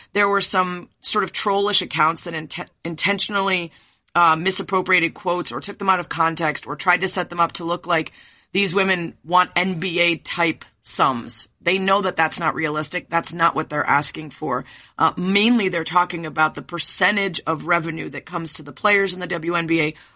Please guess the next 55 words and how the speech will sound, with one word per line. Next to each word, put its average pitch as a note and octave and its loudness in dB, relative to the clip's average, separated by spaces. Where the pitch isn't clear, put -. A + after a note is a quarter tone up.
versus F#3 2
the F3+ -8
percentage D#3+ -2
in F3 -2
the G3 2
N A#3+ 4
B - -4
A. - -4
N F3+ -4
B F3 -4
A F3 2
is E3+ 0
about D#3+ 2
fifty G3+ -2
percent D#3 -4
of D#3 -6
revenue, G3+ -2
W F#3+ 2
N F#3 0
B E3 0
A F3 2
twenty-two E3 -4
percent. B2+ -6
Of F#3 -4
course, G#3+ 4
you A3 4
need G3 -2
more G3 2
revenue F#3 0
in G3 0
order F#3+ 4
to F#3 -2
give F3+ -8
players E3+ 2
a F#3 -4
higher D3+ 0
percentage. - 0
Um, D#3+ -2
but - 0
you F#3 -6
can't - -4
get A#3+ 2
more B3+ 6
revenue A3 2
unless F3+ -4
you F3+ -4
invest. D#3 -6
And E3+ -8
Mirin F#3+ -2
gets F#3 -6
into F#3+ -2
that E3 4
with C3+ -4
the - -14
players F#3 2